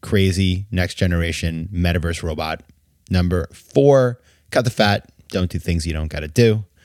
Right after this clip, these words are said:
Number five, focus on something else. I recommended ten percent. And number six, check in, have goals.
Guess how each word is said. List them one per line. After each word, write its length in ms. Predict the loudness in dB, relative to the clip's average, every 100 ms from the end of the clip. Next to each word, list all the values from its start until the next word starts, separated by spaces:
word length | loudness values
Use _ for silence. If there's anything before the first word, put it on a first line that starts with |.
| _ _ 0
Number 200 | 2 4
five, 560 | 4 4 4 2 -4 _ _ _ _ _ _
focus 400 | 2 2 2 -2
on 40 |
something 280 | -2 0 0
else. 220 | 0 0 2
I 140 | 2
recommended 500 | 4 2 0 -2 -4
ten 160 | -6 -10
percent. 340 | -6 -6 -6 _ _ _ _ _ _ 0
And 160 | 4 4
number 160 | 2
six, 320 | 0 0 -2 -8
check 200 | -2 -2
in, 140 | -2 -10
have 220 | -10 -8
goals. 360 | -8 -10 -12